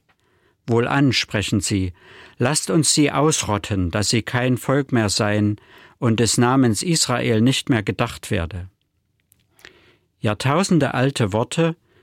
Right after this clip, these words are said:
die beschreiben, was immer wieder geschieht, was an Juden immer wieder geschieht,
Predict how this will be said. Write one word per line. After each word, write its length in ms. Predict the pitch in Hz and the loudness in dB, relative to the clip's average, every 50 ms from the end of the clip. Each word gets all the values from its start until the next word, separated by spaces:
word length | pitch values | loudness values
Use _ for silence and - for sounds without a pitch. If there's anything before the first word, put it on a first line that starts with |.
| _ _ _ _ - | _ _ _ _ -4
die 80 | 120 | -2
beschreiben, 680 | 104 - 113 - - - 107 107 117 131 131 - 127 110 | -2 0 -2 -2 -2 -2 -2 0 0 0 2 2 2 2
was 160 | 113 107 - | 0 -2 -2
immer 300 | 196 165 156 165 143 120 | 0 0 2 2 2 2
wieder 260 | 123 123 - 123 107 | 0 0 0 0 0
geschieht, 640 | 98 107 92 - - 139 139 135 139 - - - _ _ _ _ _ _ _ _ _ _ _ _ _ _ - | 0 0 0 0 2 2 2 2 0 -2 -8 -18 _ _ _ _ _ _ _ _ _ _ _ _ _ _ -4
was 200 | 127 117 - - | -4 -4 -2 -2
an 200 | - 123 113 107 | 0 0 0 2
Juden 480 | 104 120 139 160 151 - 107 101 - | 2 2 2 2 2 2 0 0 0
immer 280 | - 131 131 135 120 104 | 2 2 2 2 2 2
wieder 240 | 117 117 110 110 101 | 0 0 0 0 0
geschieht, 640 | 92 107 - - - 127 123 127 123 - - - | 0 -2 -2 -2 0 0 0 0 -2 -6 -10 -18